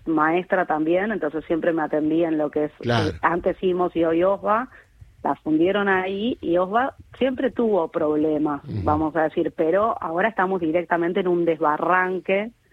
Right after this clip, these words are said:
Speaker 1: que va en picada. O
Speaker 2: Tal
Speaker 1: sea,
Speaker 2: cual.
Speaker 1: es, es un desbarranque en picada.
Speaker 2: Ana, ¿van a hacer alguna marcha, alguna movilización? ¿Van a organizar algo para que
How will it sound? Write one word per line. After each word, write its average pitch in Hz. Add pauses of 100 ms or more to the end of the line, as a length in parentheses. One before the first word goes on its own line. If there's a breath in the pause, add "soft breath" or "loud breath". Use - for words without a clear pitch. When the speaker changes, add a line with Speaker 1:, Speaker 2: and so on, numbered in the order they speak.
(420 soft breath)
Speaker 1:
que 175
va 170
en 175
picada. 151 (200)
O 151
Speaker 2:
Tal 120
Speaker 1:
sea, 151
Speaker 2:
cual. 107
Speaker 1:
es, 175
es 180
un 202
desbarranque 170
en 185
picada. 151 (100)
Speaker 2:
Ana, 180
¿van 202
a 208
hacer 185
alguna 170
marcha, 175
alguna 156
movilización? 151
¿Van 151
a -
organizar 131
algo 156
para 123
que 113